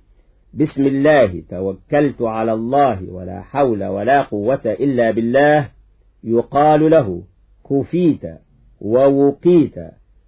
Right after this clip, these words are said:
وهديت"، وتنحى عنه الشيطان. فيقول لشيطان آخر: "كيف لك برجل قد هدي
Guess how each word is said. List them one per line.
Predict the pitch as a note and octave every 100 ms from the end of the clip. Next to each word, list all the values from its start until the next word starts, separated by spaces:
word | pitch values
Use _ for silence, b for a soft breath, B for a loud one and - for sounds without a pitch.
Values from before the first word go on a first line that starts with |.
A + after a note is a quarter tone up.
| _ -
وهديت"، | A2 C#3 C3+ D3 C#3+ D3+ F3 F3 F3 F3 F3 F3 _ _ _ -
وتنحى | G#2+ A#2+ B2+ D#3 - B2
عنه | A2+ D#3 B2
الشيطان. | G#2+ A2 G#2+ D#3 D#3 G2+ - _ _ _ _ _ _ _ _
فيقول | - A#2 B2 - F#3 D3 B2+
لشيطان | B2 B2 B2 E3 D3 C3 A#2+
آخر: | C#3 D#3 D#3+ D#3+ C#3 _ _ _ _ _ -
"كيف | G3+ F3 -
لك | D3 E3 D#3+
برجل | C3+ C3+ D3 E3 D3+ A2+ F2+ F2 - _
قد | A#2+ A#2+ B2
هدي | B2 F3 C3+ G#2 F#2